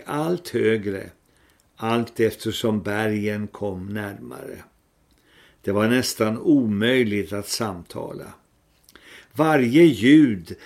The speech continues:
drunknade i surrandet och brummandet från motorerna. De flesta passagerarna såg vakna och intresserade ut och blickade kavat ut genom de små runda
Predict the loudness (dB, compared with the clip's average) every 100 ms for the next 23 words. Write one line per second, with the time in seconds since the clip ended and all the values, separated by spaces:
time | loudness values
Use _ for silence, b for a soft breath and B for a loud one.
0 | B -6 0 4 4 2 -2 -6 -4 -4
1 | 0 0 0 -2 -2 2 2 4 0 -2
2 | 0 -2 -2 0 0 0 0 2 2 0
3 | -2 -2 -2 -4 -6 -6 -4 -2 -4 -4
4 | -4 -2 -4 -8 -10 -16 -20 _ _ _
5 | _ _ b b b b b b b -4
6 | -2 2 2 2 -4 -6 -6 -6 -4 -4
7 | 0 2 2 0 -4 -4 -8 b b b
8 | -6 2 4 4 0 0 2 2 0 -8
9 | -10 -8 -6 -8 -10 -4 -4 -2 -4 -4
10 | -2 0 2 4 2 2 0 0 b b
11 | b -2 2 2 0 -6 -12 _ -20 -20
12 | _ 0 0 2 2 2 -4 -2 0 -2
13 | -2 -4 0 0 0 -2 -8 -12 -4 -2
14 | -2 -8 -2 0 0 -2 0 0 0 -2
15 | 0 2 2 0 -4 -6 -4 -6